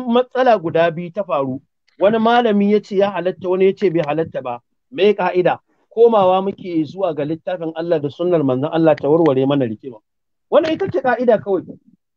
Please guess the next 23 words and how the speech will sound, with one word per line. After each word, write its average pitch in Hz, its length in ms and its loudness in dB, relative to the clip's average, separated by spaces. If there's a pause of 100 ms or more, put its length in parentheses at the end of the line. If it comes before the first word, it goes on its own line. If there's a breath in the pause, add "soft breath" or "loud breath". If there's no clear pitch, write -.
(400)
Inda 339 320 4
a - 100 -2
ce 240 220 4
da 214 100 2
Albani 202 560 2
ya 240 80 -2
ce 233 180 -6
bid'a 190 380 -2
ne, 175 140 -2
duk 151 200 -4
malaman 180 560 0
duniya 190 400 -2
a 156 100 -4
lokacin 175 420 -2 (580)
na 170 100 -2
zamanin 185 520 2
shi - 180 -10 (300)
sun 214 240 -10
sallama 214 600 2
mai, 190 140 4
sun 208 300 -6
yadda 175 260 -6
cewa, 156 520 -2